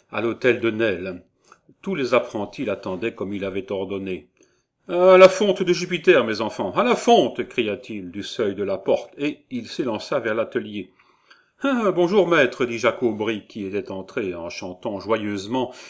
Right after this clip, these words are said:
derrière Benvenuto Cellini. « Vous ne m'aviez donc ni vu ni entendu ? Il y a cinq minutes que je vous poursuis sur le quai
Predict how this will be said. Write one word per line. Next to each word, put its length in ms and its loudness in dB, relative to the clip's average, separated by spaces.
derrière 480 2
Benvenuto 580 -4
Cellini. « 600 -6
Vous 160 0
ne 60 -4
m'aviez 320 2
donc 240 -2
ni 120 0
vu 220 -8
ni 140 -6
entendu ? 580 2
Il 180 -8
y 60 2
a 80 2
cinq 360 -6
minutes 320 0
que 120 -4
je 100 -2
vous 160 -6
poursuis 480 -2
sur 200 0
le 100 0
quai 260 -4